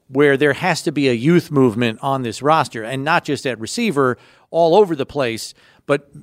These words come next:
at receiver too, 'cause it's an expensive position.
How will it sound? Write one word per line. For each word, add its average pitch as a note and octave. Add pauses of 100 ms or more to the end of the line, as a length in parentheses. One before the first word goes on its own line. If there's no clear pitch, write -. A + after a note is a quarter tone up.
(100)
at G#3
receiver F#3
too, C#4+
'cause F#3
it's F#3
an G#3
expensive G3+
position. F3